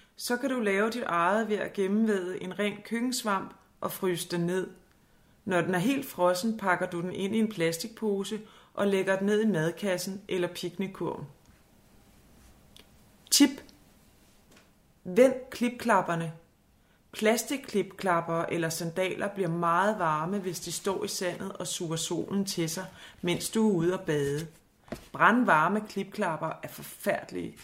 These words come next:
Derfor er et super nemt tip at vende dem om, når du ikke har dem på.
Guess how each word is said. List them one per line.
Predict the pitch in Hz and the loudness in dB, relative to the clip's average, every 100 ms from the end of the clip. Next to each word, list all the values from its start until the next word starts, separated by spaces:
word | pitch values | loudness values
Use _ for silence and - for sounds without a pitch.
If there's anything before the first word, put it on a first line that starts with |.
| - - - - - - | -20 -18 -18 -20 -8 2
Derfor | 254 226 233 | 2 4 2
er | 202 190 | 2 0
et | - | -2
super | - 330 311 254 | -2 0 0 0
nemt | 226 202 - | 2 0 -4
tip | - 208 208 - | -4 -4 -6 -6
at | 190 170 | -4 4
vende | 196 208 247 | 4 6 2
dem | 214 - | 0 0
om, | 190 190 - - - - | 0 0 -6 -20 -20 -8
når | 196 180 | -2 0
du | 175 | 0
ikke | 170 170 | -2 -2
har | 190 | -6
dem | 165 160 | -4 -6
på. | 165 151 | -6 -8